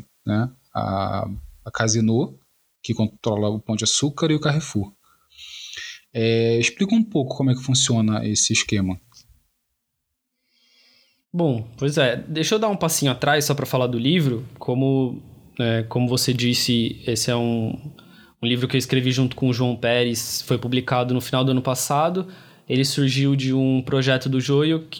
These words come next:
Speaker 2: de desigualdade alimentar. Então a gente tentava entender como os brasileiros, como e por que os brasileiros têm acessos diferentes aos alimentos. E a gente já tinha olhado muito pra, pra, pra indústria, né, pra produção dos alimentos,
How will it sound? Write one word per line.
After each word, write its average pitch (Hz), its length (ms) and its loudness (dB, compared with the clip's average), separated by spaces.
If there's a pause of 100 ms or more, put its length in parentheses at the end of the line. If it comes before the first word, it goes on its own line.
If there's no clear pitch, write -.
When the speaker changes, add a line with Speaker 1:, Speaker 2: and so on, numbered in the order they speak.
Speaker 2:
de 151 220 4
desigualdade 139 600 2
alimentar. 139 600 2 (360)
Então 120 120 -2
a 120 40 2
gente 123 200 0
tentava 127 460 0
entender 131 720 2 (520)
como 190 720 0 (220)
os 143 140 2
brasileiros, 143 1120 0
como 202 300 2
e - 20 -4
por 214 220 0
que 175 220 2
os 190 120 2
brasileiros 156 720 2
têm 147 180 2
acessos 147 560 2
diferentes 143 540 2
aos 139 160 2
alimentos. 147 560 0 (440)
E 135 60 2
a 135 60 6
gente 160 260 2
já 160 120 4
tinha 165 200 0
olhado 165 300 2
muito 175 300 0
pra, 139 340 2
pra, 127 420 2
pra 131 200 0
indústria, 135 560 2
né, 120 120 0
pra 135 140 0
produção 147 640 0
dos 139 160 2
alimentos, 139 520 2